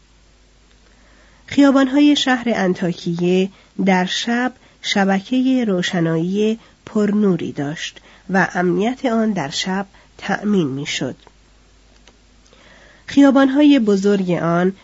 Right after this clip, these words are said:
به طول هفت کیلومتر با سنگ خارا فرش شده بود و در طرفین آن یک ستونبندی سرپوشیده قرار داشت که مردم می‌توانستند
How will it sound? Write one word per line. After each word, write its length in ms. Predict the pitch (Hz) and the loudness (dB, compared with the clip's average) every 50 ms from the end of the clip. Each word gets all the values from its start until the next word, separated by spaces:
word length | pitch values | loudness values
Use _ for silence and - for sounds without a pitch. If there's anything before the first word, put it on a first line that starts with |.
| _ - - | _ -2 -2
به 80 | 208 | -2
طول 300 | 202 - 247 233 233 233 226 | -2 0 0 0 2 0 0
هفت 460 | - - 233 226 226 226 226 - - | -2 -4 -2 -2 -2 -2 -4 -8 -16
کیلومتر 840 | - - - 202 185 175 160 156 156 160 160 175 180 190 - - - _ _ _ _ _ - 196 | -14 -6 -2 -2 0 0 0 0 0 0 0 -2 -2 -4 -6 -12 -18 _ _ _ _ _ -4 -2
با 120 | 202 202 | -2 -2
سنگ 680 | 202 - - 247 254 254 269 262 247 247 247 247 254 - | -2 -2 -4 -2 0 2 0 0 0 0 -2 -2 -4 -6
خارا 560 | - - - - 190 185 185 190 208 202 190 | -8 -12 -6 -2 0 0 0 0 0 -2 -2
فرش 400 | 190 - - 165 151 147 156 - | -4 -6 -10 -8 -8 -8 -6 -6
شده 360 | - - - 160 147 143 131 | -8 -6 -6 -6 -6 -6 -8
بود 260 | - - 143 147 - _ _ - - - - - 208 | -8 -8 -10 -10 -12 _ _ -20 -20 -20 -12 -4 0
و 160 | 196 190 190 | 2 2 2
در 180 | 185 180 175 175 | 2 2 0 -2
طرفین 800 | - - 190 180 170 170 - - 185 180 180 175 170 170 180 - | -4 -4 -4 -2 -2 -4 -4 -2 -2 0 2 2 0 0 -2 -6
آن 400 | - 196 202 214 220 233 254 254 - - - _ _ - | -6 -4 -4 -2 -2 -2 -2 -4 -8 -12 -20 _ _ -2
یک 220 | 233 269 285 - | 0 0 0 -2
ستونبندی 840 | - - 220 196 - - 190 180 180 175 165 165 160 165 185 196 202 | -2 -4 -4 -4 0 0 0 0 2 0 0 -2 -2 -2 -2 -2 -2
سرپوشیده 720 | - - 190 180 165 - - 165 165 - - 147 165 180 190 | -2 -4 -6 -6 -6 -4 -6 -8 -6 -4 -6 -4 -4 -4 -6
قرار 360 | - 208 214 226 226 233 226 | -4 -4 -4 -2 -2 -2 -2
داشت 420 | 226 240 233 240 233 - - - | -2 -4 -4 -4 -4 -6 -10 -10
که 260 | - 254 247 247 240 - - - - - _ 196 | -6 -4 -2 -4 -4 -6 -12 -20 -20 -18 _ 0
مردم 400 | 196 190 185 190 196 220 240 254 | 2 2 2 2 2 0 0 0
می‌توانستند 1000 | 254 254 - - 240 233 233 240 240 233 233 - - 240 233 226 226 233 226 | -2 -4 -4 -4 -6 -4 -2 -2 -2 -2 -4 -6 -4 -2 -2 0 0 -2 -2